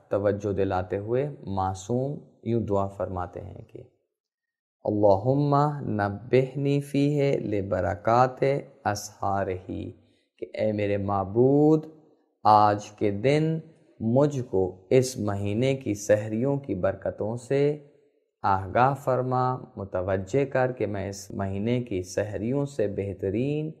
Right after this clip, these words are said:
استفادہ کر سکوں۔ ہر وقت ایک مومن جب سحر کے وقت خدا کی بارگاہ میں حاضری دیتا ہے اور نماز شب ادا کرتا ہے تو اس کا دل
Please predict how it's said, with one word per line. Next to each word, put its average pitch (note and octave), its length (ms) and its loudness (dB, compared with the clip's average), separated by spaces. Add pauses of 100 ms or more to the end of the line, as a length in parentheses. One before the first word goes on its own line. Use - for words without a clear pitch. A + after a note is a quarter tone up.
استفادہ F#2+ 720 -2
کر F2 100 -10
سکوں۔ - 360 -20 (600)
ہر B2+ 120 2
وقت C3 260 2
ایک G2+ 220 -6
مومن G#2+ 360 -2
جب G2 180 -4 (200)
سحر A2 480 -2 (640)
کے F#2+ 100 -2 (100)
وقت A#2 340 -2
خدا F#2+ 260 -2
کی F#2+ 160 -6
بارگاہ F2+ 520 -4
میں G#2 140 -8
حاضری G2 500 -4
دیتا F#2 420 -8
ہے F#2+ 80 -16
اور F#2 220 -8
نماز F#2 500 -6
شب B2 320 -6
ادا F2+ 260 -8
کرتا - 400 -14
ہے G#2 260 -10 (520)
تو C3 80 6 (220)
اس G2+ 140 -8
کا F2+ 160 -4 (120)
دل B2+ 200 2